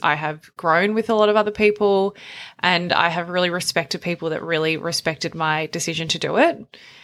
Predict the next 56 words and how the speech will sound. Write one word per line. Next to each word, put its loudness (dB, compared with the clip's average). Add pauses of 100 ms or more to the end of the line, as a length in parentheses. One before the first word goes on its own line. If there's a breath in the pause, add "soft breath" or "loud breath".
(420 loud breath)
And 2
it 2
also 4
makes 2
you 2
see 4
people -4
differently. -8
I 2
have 0
so 4
many -2
people -6
saying 0
to -6
me, -6
"When -4
will 0
you 2
start 2
drinking 0
again? 0
Oh, 4
wow, 4
you're -2
such -6
a -2
pussy -2
for -4
not -2
drinking. -6
Why 0
can't -6
you -4
have -6
one?" -2 (560 loud breath)
And 0
it -4
makes 2
you 2
really 4
see 4
that -4
some 0
people -6
are 0
not -2
open-minded. -6 (100)
In 4
the 0
twelve 4
months, 0
I -2
felt 0
very 2
lonely. -2